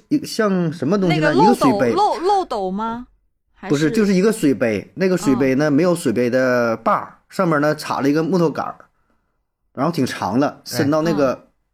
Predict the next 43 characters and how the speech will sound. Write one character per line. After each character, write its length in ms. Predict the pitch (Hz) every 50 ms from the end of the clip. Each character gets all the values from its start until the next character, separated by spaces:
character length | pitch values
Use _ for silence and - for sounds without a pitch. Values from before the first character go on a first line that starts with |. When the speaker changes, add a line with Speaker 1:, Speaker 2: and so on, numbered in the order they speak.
| _ _ _ _
Speaker 1:
伸 240 | - - - 160 147
到 120 | 151 156 151
那 140 | 156 156
个， 120 | 139 135 131
那 140 | 135 135 123
个 560 | 117 117 113 113 107 104 107 104 101 98 - _ _ _ _
酱 180 | - 160 143
油 80 | 135 139
缸 220 | 131 127 123 127
里， 100 | 120 - - -
或 100 | - 196
者 40 | -
打 140 | 170 214 240
酒 220 | - - 110 165
也 140 | 262 262 -
是 160 | - - 113
啊。 220 | 101 90 82 87 - _ - _ _ _ _ _ _ _ _ _ -
那 60 | 170
一 120 | 185 190 202
滴 140 | 175 175 147
溜 120 | 151 147
是 120 | 156 160
多 160 | 131 127 127 139
少？ 100 | 160 -
是 60 | -
二 140 | 190 180 151
两 220 | 135 123 - 95
吗？ 200 | 104 113 123 131
还 140 | - - 110
是， 220 | 113 113 117 117 120 -
还 120 | 110 113
是 100 | 113 113
多 180 | 107 107 95 95
少 140 | 101 98 104
量？ 220 | 123 156 160 139
我 60 | 101 92
不 120 | - 113
知 60 | 104
道 160 | 104 107 104 95
了。 120 | 82 - -
反 180 | - 101 101
正 320 | 113 135 147 147 143 131 120
就 220 | 123 127 120 113